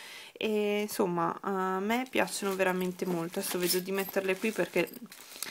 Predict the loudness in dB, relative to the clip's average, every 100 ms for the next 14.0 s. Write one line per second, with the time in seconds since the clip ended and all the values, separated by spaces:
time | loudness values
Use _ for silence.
0 | -10 -12 -4 4 6 6 6 4 4 2
1 | 0 0 0 2 2 4 2 0 0 0
2 | 2 2 2 2 2 2 2 -2 -8 -18
3 | -20 _ _ _ _ _ _ _ -2 0
4 | 2 0 0 4 6 6 2 2 2 0
5 | -10 -16 _ _ _ _ _ -20 _ _
6 | 0 4 6 6 4 2 -2 2 4 2
7 | 0 0 0 -2 -12 _ _ _ _ _
8 | _ _ _ -20 -20 -18 -16 -16 -10 -2
9 | -2 -2 -2 -2 -4 -6 -4 -2 -4 -8
10 | _ _ _ _ _ _ _ _ _ _
11 | _ _ _ _ _ _ _ _ _ _
12 | -20 -20 -20 -20 -20 -20 -8 2 6 6
13 | 4 2 2 2 4 2 2 4 4 2